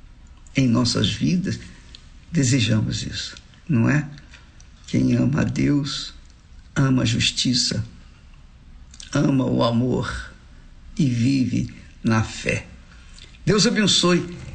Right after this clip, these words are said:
e até amanhã em nome do Senhor Jesus. Ah, desculpa,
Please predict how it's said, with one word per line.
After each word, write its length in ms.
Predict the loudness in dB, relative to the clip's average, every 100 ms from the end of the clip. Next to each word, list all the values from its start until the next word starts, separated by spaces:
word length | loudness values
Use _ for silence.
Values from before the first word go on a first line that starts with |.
| -2
e 80 | 0
até 220 | 0 0
amanhã 360 | 0 2 2 2
em 100 | 2
nome 320 | 2 0 -2
do 120 | -4
Senhor 360 | -4 -4 -4 -4
Jesus. 520 | -4 -6 -10 -14 -16 -18 -20 -20 -20 -18 -2
Ah, 360 | 2 2 0 -2
desculpa, 520 | 0 2 0 0 -4